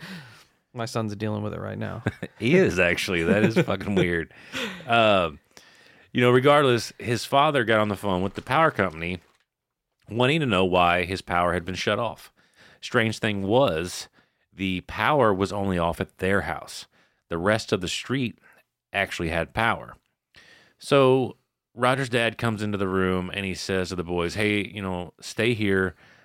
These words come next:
Speaker 2: I don't want you running around the house and getting hurt." Their mother, who was in the same, in the living room with the boys, looked at the father and was like, "They've been right here the entire time."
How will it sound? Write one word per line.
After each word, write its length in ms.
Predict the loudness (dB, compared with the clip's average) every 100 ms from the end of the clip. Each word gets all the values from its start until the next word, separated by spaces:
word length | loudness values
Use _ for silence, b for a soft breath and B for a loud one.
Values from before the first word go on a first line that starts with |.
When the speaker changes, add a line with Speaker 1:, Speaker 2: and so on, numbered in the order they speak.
| b
Speaker 2:
I 100 | -4
don't 260 | 0 -2 -2
want 280 | -4 -4 -2
you 300 | -2 -2 -4
running 320 | -2 0 2
around 220 | 0 0
the 80 | -2
house 340 | -2 -2 -2
and 100 | -4
getting 200 | -6 -6
hurt." 320 | -2 -2 -2 _ b b b b b b _ _ _
Their 320 | _ -2 0 2
mother, 600 | 2 2 2 4 2 0
who 100 | 2
was 160 | 2 4
in 60 | 0
the 80 |
same, 340 | -2 -2 -2 -2
in 80 | -2
the 60 |
living 280 | 0 0 0
room 240 | 0 0
with 180 | 0 -2
the 80 | -4
boys, 500 | -4 -4 -4 -6 -10 -10
looked 260 | -8 -4
at 80 | -6
the 80 | -4
father 480 | 0 2 4 2 2
and 160 | 0 -2
was 140 | -2
like, 400 | 0 0 -4 -14 _ _ _ _ _ _ _ _ -8
"They've 260 | 0 0
been 200 | 2 2
right 140 | 2 2
here 180 | 2 0
the 80 | 0
entire 400 | -2 0 0 -2
time." 460 | -2 -2 -4 -10